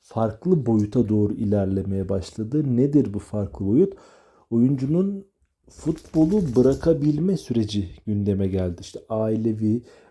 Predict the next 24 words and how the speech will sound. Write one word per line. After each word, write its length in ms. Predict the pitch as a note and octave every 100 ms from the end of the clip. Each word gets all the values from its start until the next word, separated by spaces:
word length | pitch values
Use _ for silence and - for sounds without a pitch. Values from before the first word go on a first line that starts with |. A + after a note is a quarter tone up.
| -
özel 260 | G#2 A2+ C3+
hayatında 440 | C3 A2 - A2
yaşamış 480 | G2 - G#2 G#2 A#2
olduğu 480 | A#2 A2+ A2 D3 D3+ - - - - -
bazı 540 | A#2 D3+ C#3+ A2+ E3 F3+
sebeplerden 840 | - A2 A2+ A2+ B2 A#2+ A#2+ E3+
kaynaklı 760 | E3+ - G#2+ G#2 G2+ G2+ E3 F3+ - - - _
oyuncu 500 | B2+ A#2 A#2 B2+ D#3+
cephesinin 640 | C#3+ A#2 G#2+ - A2+ E3
futbolu 760 | E3 - D#3+ D#3 C3 C3+ E3 A2+
bırakma 640 | A#2 A#2 - C3+ D3 B2
durumu 460 | G2+ G2+ A2 E3 - _ _ _ _ -
gündeme 440 | A#2 A#2 B2+ C#3
geldi. 500 | B2 G#2+ G2 A#2+ D#3+
Son 380 | D#3 - B2+ D3
olarak, 440 | B2+ A2 C#3+ D#3+ - _ _ _
e, 300 | A2 G2+ G2+
başkanın 460 | G#2 A2 - C3 C3+
oyuncuyla 680 | A#2+ A#2 A#2+ C3 C3 C#3 G#2+
bir 240 | B2+ D3+
kere 280 | - A2+ G#2
daha 300 | G#2 F#2+ F2 -
görüşeceği 760 | A2 A2+ A#2 B2+ C3 C#3+ E3+ D#3+ _ - _
ama 320 | C3+ B2 G#2